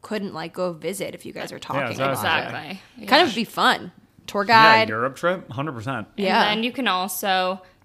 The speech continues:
Speaker 3: see how you feel about him when you see him for the first time after not for a while. It could then give you the closure that you kind of need after the visit or
Speaker 1: Yeah.
Speaker 3: make you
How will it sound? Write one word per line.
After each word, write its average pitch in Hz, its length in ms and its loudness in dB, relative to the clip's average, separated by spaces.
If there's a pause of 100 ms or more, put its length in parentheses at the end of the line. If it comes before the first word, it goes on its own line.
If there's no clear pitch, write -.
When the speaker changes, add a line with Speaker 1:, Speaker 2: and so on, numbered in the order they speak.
(120)
Speaker 3:
see 180 920 -8 (580)
how 202 100 -8
you 180 120 -4
feel 185 160 -6
about 165 260 -2
him 175 280 -10
when 180 180 -12
you 170 280 -12 (120)
see - 420 -8
him 160 220 -10
for 165 120 -8
the 160 100 -8
first 170 300 -10
time 160 240 -6
after 160 540 -8
not 170 400 -4
for 165 80 -6
a 151 60 -2
while. 160 300 -4
It - 180 -10
could 170 540 0
then 170 460 2 (360)
give 175 180 -2
you 170 60 0
the 170 100 -4
closure 170 480 -2
that 147 160 -4
you 156 140 -8
kind 151 260 -4
of 143 260 -12 (120)
need 170 500 -4
after 151 460 -2
the 160 100 -6
visit 160 580 -4
or 180 560 2 (280)
Speaker 1:
Yeah. 202 300 0
Speaker 3:
make 180 380 -2
you 165 600 -6